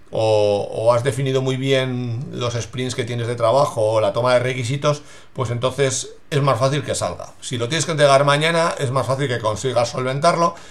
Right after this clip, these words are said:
porque probablemente incluso adaptes tu técnica a la resolución del proyecto.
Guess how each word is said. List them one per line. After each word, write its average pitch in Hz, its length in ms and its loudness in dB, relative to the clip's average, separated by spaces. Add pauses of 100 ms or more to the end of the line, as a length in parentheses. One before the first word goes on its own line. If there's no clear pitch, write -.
(320)
porque 139 220 -2
probablemente 147 420 4
incluso 151 300 4
adaptes 123 340 4
tu 120 120 -8
técnica 156 480 0
a - 160 -2
la 113 100 4
resolución 113 420 -6
del 117 140 -2
proyecto. 87 500 -8